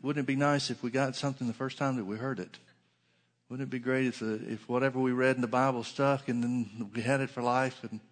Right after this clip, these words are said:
that was it? Unfortunately, it doesn't work that way. It takes a while for it to sink in. So, uh, so tonight my, my purpose is to cover some ground that we've already covered and then, uh,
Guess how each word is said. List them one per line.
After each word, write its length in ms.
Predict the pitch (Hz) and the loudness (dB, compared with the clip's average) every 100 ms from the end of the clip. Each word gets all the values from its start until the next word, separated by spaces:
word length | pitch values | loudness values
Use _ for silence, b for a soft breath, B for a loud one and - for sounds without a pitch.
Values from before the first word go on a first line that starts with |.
| _ | _
that 160 | 120 117 | -4 -4
was 160 | 113 123 | -2 0
it? 180 | 113 - - - B B B B B B B B | 0 -2 -10 -20 B B B B B B B B
Unfortunately, 540 | 123 117 143 139 135 120 | -2 2 4 2 0 2
it 40 | |
doesn't 180 | 127 127 | 2 4
work 200 | 135 131 | 2 2
that 180 | 120 107 | 2 2
way. 300 | 113 117 123 B B - | 2 2 -2 B B -10
It 100 | 117 | -6
takes 280 | - 123 - | -2 -4 -2
a 20 | |
while 200 | 120 120 | 0 0
for 180 | 120 127 | -2 -6
it 40 | 107 | -6
to 40 | |
sink 340 | - 135 123 | -6 -4 -2
in. 280 | 127 131 120 120 B B B B B B B _ | 0 0 0 -6 B B B B B B B _
So, 400 | - 147 143 139 | 0 4 6 6
uh, 220 | 131 131 | 8 6
so 180 | 123 143 | 4 0
tonight 320 | 135 160 185 | 2 4 4
my, 340 | 147 135 135 131 | 4 4 4 2
my 120 | 127 | 0
purpose 400 | 127 165 160 131 | 0 0 0 -2
is 140 | 139 127 | -4 -6
to 100 | - | -4
cover 280 | - 151 131 | 0 0 0
some 180 | 135 | -4
ground 400 | 117 131 139 139 | -2 0 2 0
that 80 | 127 | -2
we've 180 | 110 120 | -2 -2
already 380 | 131 135 139 131 | 0 2 2 2
covered 480 | - 139 135 139 135 B B B B B - | 2 0 2 -2 -6 B B B B B -4
and 140 | 120 | 2
then, 260 | 120 123 117 | 4 4 4
uh, 340 | 117 113 113 | 4 2 0